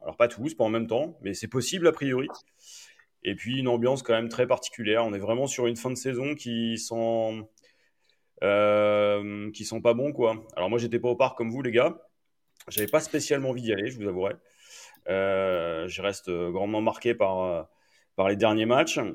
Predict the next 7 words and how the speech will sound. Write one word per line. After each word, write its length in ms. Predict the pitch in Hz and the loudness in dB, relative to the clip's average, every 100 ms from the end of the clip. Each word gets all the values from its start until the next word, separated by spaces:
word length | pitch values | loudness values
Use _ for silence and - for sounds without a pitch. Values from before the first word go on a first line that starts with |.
| 58 - _ | -10 -20 _
Et, 240 | - 101 101 | -4 0 2
euh, 180 | 98 98 | 4 4
là, 140 | 117 | 4
en 80 | 139 | 4
l'occurrence, 520 | 127 120 117 127 98 | 2 0 0 0 0
euh, 640 | 117 104 101 98 95 92 95 95 | 4 4 4 0 -2 -4 -10 -12
bon, 280 | 87 92 101 | -10 -8 -8